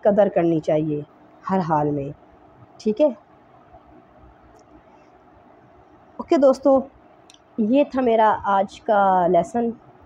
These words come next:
आज की छोटी सी वीडियो। कुछ प्यारे प्यारे क्यूट्स थे तो मैंने कहा चलें इसके, के मुतालिक थोड़ी सी बात कर लेते हैं। तो उम्मीद है आपको मेरी ये वीडियो पसंद आई होगी,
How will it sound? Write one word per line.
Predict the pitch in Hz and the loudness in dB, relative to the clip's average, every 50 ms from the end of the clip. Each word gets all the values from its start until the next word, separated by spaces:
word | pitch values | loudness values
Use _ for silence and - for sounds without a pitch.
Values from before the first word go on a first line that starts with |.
| - - | -6 -2
आज | 214 220 226 220 - | 0 0 0 -2 -4
की | - 233 220 208 | -8 -6 -6 -6
छोटी | - - 220 196 - 233 214 | -4 -2 -4 -2 -2 -4 -6
सी | - - 220 196 | -2 -2 -2 -2
वीडियो। | 180 180 180 175 165 196 202 202 202 202 208 _ - - - - - - _ _ - | 0 0 0 0 0 0 0 0 -2 -2 -4 _ -20 -20 -20 -20 -20 -20 _ _ -6
कुछ | 220 214 - | -6 -6 -6
प्यारे | - - 233 214 214 220 220 | -2 0 2 2 4 2 2
प्यारे | 220 220 208 202 208 202 196 | 2 2 2 2 2 0 -4
क्यूट्स | _ - 220 214 220 202 - - | _ -4 -2 -2 -2 -4 -8 -8
थे | - 226 220 202 196 - _ - - - - - _ _ - - - - - _ _ - | -4 -2 -2 -2 -2 -4 _ -20 -20 -20 -20 -20 _ _ -20 -20 -20 -20 -20 _ _ -4
तो | 202 196 202 | -2 0 2
मैंने | 202 196 208 208 | 2 2 2 2
कहा | 208 226 214 | 2 0 0
चलें | 214 233 220 226 226 233 214 220 - _ - - _ - - _ _ - - - _ _ _ _ - _ _ _ _ _ _ _ - _ _ _ _ - - | 2 0 0 2 2 0 -2 -4 -10 _ -20 -20 _ -20 -20 _ _ -20 -20 -20 _ _ _ _ -20 _ _ _ _ _ _ _ -20 _ _ _ _ -6 -6
इसके, | 220 214 - - - - | -6 -6 -6 -12 -14 -14
के | 220 226 - - 262 | -14 -12 -4 -2 0
मुतालिक | 247 233 226 240 233 233 226 220 - | 0 0 0 0 0 0 0 -2 -2
थोड़ी | 233 233 226 226 | -2 -2 -2 -2
सी | - 240 208 | -2 -4 -2
बात | 190 185 185 196 - - | 0 2 2 2 0 0
कर | - 226 | 0 0
लेते | 226 220 208 202 202 202 190 | 2 2 0 0 0 0 0
हैं। | 185 190 190 202 202 - - - - - - _ _ - - | 2 0 0 0 -2 -6 -14 -20 -20 -20 -20 _ _ -4 0
तो | 277 | 2
उम्मीद | 269 277 285 302 294 294 | 2 4 2 2 4 4
है | 277 | 4
आपको | 262 247 240 - - 254 247 240 226 233 - - | 4 4 2 0 0 0 2 2 2 0 0 0
मेरी | 226 214 214 214 | 0 0 0 2
ये | 220 214 | 2 0
वीडियो | 208 226 220 190 226 233 220 214 | 2 0 0 0 2 0 0 0
पसंद | 214 208 202 - 262 311 339 247 | 0 -4 -2 0 0 2 4 4
आई | 190 180 190 | 2 2 2
होगी, | 185 170 165 170 170 170 180 175 | 0 -2 -2 -4 -4 -6 -10 -10